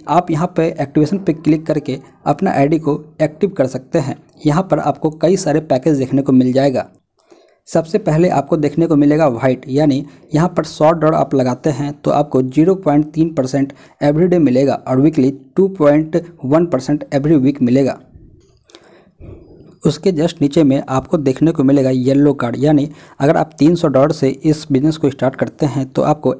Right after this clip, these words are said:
every day zero point three five percent every day मिलेगा और weekly का two point four five weekly का आपको यहाँ पे profit मिलेगा। उसके just नीचे में green, यानी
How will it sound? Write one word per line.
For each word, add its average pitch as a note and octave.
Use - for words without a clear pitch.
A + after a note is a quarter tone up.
every D3
day C#3
zero C#3+
point D3
three F#3+
five D#3
percent D#3+
every C3
day D3
मिलेगा C3+
और C#3
weekly D#3+
का C#3
two F#3
point D3
four E3
five C3+
weekly D3+
का E3+
आपको E3+
यहाँ C#3
पे D3
profit C3+
मिलेगा। C3
उसके E3
just E3
नीचे D3+
में D3+
green, C3
यानी D#3